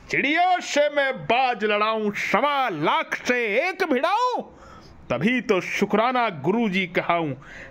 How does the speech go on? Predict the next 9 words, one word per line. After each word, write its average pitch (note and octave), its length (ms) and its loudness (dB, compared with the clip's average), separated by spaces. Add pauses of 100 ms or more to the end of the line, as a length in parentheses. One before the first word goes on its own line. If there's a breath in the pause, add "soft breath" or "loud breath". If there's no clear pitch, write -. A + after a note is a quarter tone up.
(160)
जय G#3 540 0
श्री - 320 -2
राम। D#3 220 0
ये F#3 120 2
मोक्ष E4+ 500 0
और D#4+ 140 4
मुक्ति G#4 420 0
की C#4 180 0
ट्रॉफी F3+ 400 -2